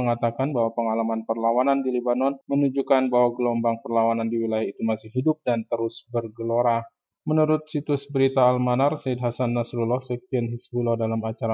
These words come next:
malam Asyura di pinggiran selatan Beirut, Kamis dua puluh tujuh Juli mengatakan,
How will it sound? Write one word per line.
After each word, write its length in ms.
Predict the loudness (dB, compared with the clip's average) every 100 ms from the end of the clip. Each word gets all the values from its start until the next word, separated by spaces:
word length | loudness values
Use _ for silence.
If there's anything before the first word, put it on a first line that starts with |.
| 0
malam 240 | -2 -4 -6
Asyura 400 | -8 -2 0 0
di 160 | -2
pinggiran 480 | -4 -4 -2 -2 -4
selatan 400 | -6 -6 -4 -4
Beirut, 400 | -2 -2 -2 -4 -2
Kamis 400 | 0 0 -4 -6 -2
dua 160 | -2
puluh 240 | -2 -4 -4
tujuh 400 | -4 -4 -4 -2
Juli 240 | -2 0
mengatakan, 640 | -2 -2 -4 -4 0 0